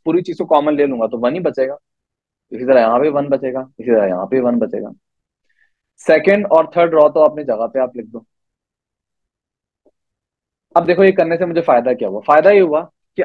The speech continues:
आर वन और आर थ्री दोनों same हो गई हैं, और जब दो raw same होती हैं तो प्रॉपर्टी थ्री ने मुझे बताया था कि उनका determinant zero हो जाएगा। तो बस अब आप क्या लिखो? आप लिखो since R one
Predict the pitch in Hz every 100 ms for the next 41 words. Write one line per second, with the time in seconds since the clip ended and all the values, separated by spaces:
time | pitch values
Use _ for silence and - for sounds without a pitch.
0 | - 156 156 156 185 - 151 147 127 120
1 | 120 107 117 135 131 120 104 92 87 123
2 | 135 _ _ _ _ _ _ _ 131 123
3 | 208 185 208 202 190 175 185 196 190 190
4 | 185 175 160 - 180 160 175 170 170 160
5 | 143 139 135 156 165 _ _ - 147 151
6 | 135 135 131 131 110 101 98 95 - 139
7 | - _ _ _ _ - 139 143 156 156
8 | - 165 156 - 190 _ _ _ _ -
9 | 143 147 147 175 170 160 190 220 - _
10 | _ _ _ _ _ _ - 135 143 139
11 | 151 208